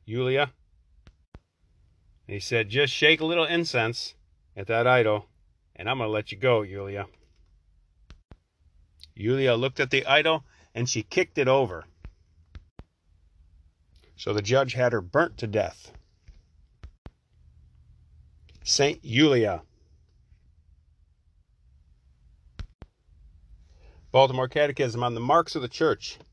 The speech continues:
The Church has four marks by which it may be known. One, holy, Catholic,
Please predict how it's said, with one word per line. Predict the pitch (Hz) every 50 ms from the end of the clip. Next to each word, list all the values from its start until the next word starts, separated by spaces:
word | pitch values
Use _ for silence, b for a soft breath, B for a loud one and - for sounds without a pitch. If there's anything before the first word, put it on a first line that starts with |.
| _ _ _ _ _ _ _ _ _ - - - _ _ _ _ _
The | - 113
Church | - 220 247 254 -
has | 226 190 170 -
four | - - 214 214 202 175
marks | 180 208 208 175 - -
by | 151 135 131
which | 135 170 175 - -
it | 120 117
may | 135 135
be | 127 147
known. | 147 180 185 151 101 160 - _ _ _ _ _ _ _ _ _ _ _ _ _ _ _ _ _ _
One, | - 110 113 120 120 127 151 185 - - _ - _ _ _ _ _ _ _ _ _ _ _ _ _ _ _ _ - -
holy, | - 147 139 131 131 143 165 180 165 - _ _ _ _ _ _ _ - _ _ _ _ _ - _ _ _ _
Catholic, | - 139 123 123 117 - 139 147 160 - _